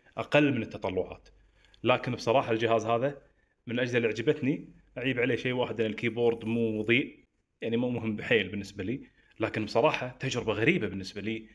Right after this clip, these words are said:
أن هواوي تقدم هالكفاءة هذه. أكيد شاشة الأولد والثندر فور والبصمة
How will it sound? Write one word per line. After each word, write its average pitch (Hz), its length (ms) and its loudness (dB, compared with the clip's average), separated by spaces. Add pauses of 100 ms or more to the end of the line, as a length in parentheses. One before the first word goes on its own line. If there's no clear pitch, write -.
(140)
أن 117 180 0
هواوي 117 360 2
تقدم 110 420 -2
هالكفاءة 104 600 -4
هذه. - 160 -18 (760)
أكيد 165 260 -2
شاشة 151 300 0
الأولد 139 360 4
والثندر 127 400 4
فور 139 320 2
والبصمة 127 680 0